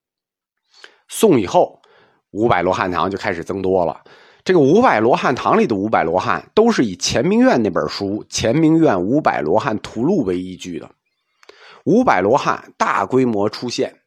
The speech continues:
我们前面课讲过，明清以后的这个模式，就是民-，民间的佛像崇拜出现了一种流俗的倾向。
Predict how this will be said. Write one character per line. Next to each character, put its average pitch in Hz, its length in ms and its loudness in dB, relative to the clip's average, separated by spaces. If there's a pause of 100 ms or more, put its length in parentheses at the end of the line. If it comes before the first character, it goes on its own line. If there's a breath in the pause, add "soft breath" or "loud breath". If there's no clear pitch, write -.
(540 soft breath)
我 98 120 -6
们 101 100 -4
前 104 200 -2
面 143 100 0
课 135 160 -4
讲 - 280 -6
过， - 260 -14
明 113 260 -4
清 165 300 0
以 98 120 -6
后 135 300 0
的 85 120 -6
这 92 100 -10
个 87 100 -10
模 80 300 -6
式， - 280 -6 (460 soft breath)
就 107 140 -4
是 92 320 -6 (500 soft breath)
民-， 120 500 -4
民 135 300 -4
间 175 280 0
的 113 140 0
佛 113 280 -2
像 120 240 -2
崇 87 240 -10
拜 113 180 -2
出 - 220 -4
现 147 180 0
了 123 60 0
一 117 80 -2
种 92 200 -6
流 120 240 -2
俗 139 360 -4
的 165 100 0
倾 71 260 -10
向。 82 220 -8